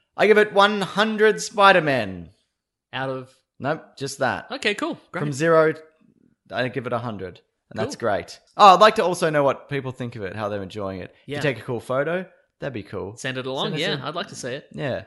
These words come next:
Speaker 2: Oh, thanks for everybody who's sending in recommendations for, uh, for, um, other P S four games
Speaker 1: Oh,
Speaker 2: I
Speaker 1: what are
Speaker 2: can
Speaker 1: you
Speaker 2: get.
Speaker 1: looking at? What are you
Speaker 2: Well, I
Speaker 1: thinking?
Speaker 2: got Rise of the Tomb Raider.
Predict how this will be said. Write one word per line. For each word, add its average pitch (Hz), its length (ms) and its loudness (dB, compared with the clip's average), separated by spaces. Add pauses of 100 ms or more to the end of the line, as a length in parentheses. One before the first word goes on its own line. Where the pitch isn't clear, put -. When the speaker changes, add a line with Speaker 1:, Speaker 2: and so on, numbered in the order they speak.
Speaker 2:
Oh, 190 60 -8
thanks 226 200 -2
for 220 100 -4
everybody 190 260 -4
who's 170 180 -8
sending 175 240 -8
in 160 120 -8
recommendations 135 800 -8
for, 123 440 -10
uh, 120 480 -10
for, 127 600 -12
um, 127 360 -12
other 131 180 -10
P 143 160 -12
S 127 140 -10
four 135 180 -12
games 131 100 -4
Speaker 1:
Oh, 170 40 4
Speaker 2:
I 180 100 4
Speaker 1:
what 180 40 0
are - 20 0
Speaker 2:
can 180 80 2
Speaker 1:
you 175 60 2
Speaker 2:
get. 170 60 -2
Speaker 1:
looking 175 200 -6
at? 101 100 -4
What 120 80 -8
are 139 40 -10
you - 100 -16
Speaker 2:
Well, 156 100 -4
I 165 80 2
Speaker 1:
thinking? 156 160 -6
Speaker 2:
got 202 160 -6
Rise 160 240 -6
of 147 60 -14
the 143 60 -14
Tomb 160 260 -10
Raider. 208 280 -8